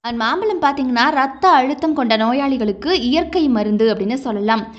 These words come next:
இந்த மாம்பழம் சாப்பிட்டீங்கன்னா, உங்களுடைய உடல் எடை அதிகரிக்க உதவுமா இது? சுலபமாக உங்களுடைய உடல் எடையை அதிகரிச்சுக்கலாம் நீங்க மாம்பழம் சாப்பிட்டு. மாம்பழத்துல இருக்கக்கூடிய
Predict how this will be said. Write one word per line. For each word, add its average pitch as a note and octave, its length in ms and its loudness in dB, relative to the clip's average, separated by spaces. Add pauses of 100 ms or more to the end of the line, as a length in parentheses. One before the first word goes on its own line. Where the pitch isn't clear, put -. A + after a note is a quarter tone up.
(140)
இந்த G#3+ 220 -2
மாம்பழம் A#3 460 0
சாப்பிட்டீங்கன்னா, A#3 760 -2 (200)
உங்களுடைய B3+ 520 0
உடல் B3 460 0
எடை B3 400 0
அதிகரிக்க C4+ 640 -2
உதவுமா G#3 460 0
இது? A3 340 -2 (280)
சுலபமாக D#4 760 0
உங்களுடைய E4 420 -2
உடல் B3 340 -2
எடையை G#3+ 360 0 (120)
அதிகரிச்சுக்கலாம் A3+ 560 -4
நீங்க D#4+ 220 -2
மாம்பழம் A#3 400 2
சாப்பிட்டு. G#3+ 580 -4
மாம்பழத்துல A#3+ 520 -2
இருக்கக்கூடிய B3 500 -4